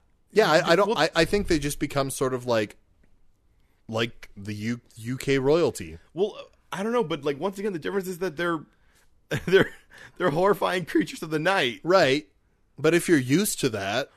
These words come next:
Speaker 2: Well, no, it's not. But it's like, why would they do? Would,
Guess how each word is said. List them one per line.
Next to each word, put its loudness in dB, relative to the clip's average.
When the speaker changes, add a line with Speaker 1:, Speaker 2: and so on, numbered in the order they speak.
Speaker 2:
Well, -2
no, 2
it's -2
not. -6
But -6
it's -14
like, -6
why 0
would 0
they 0
do? -14
Would, -20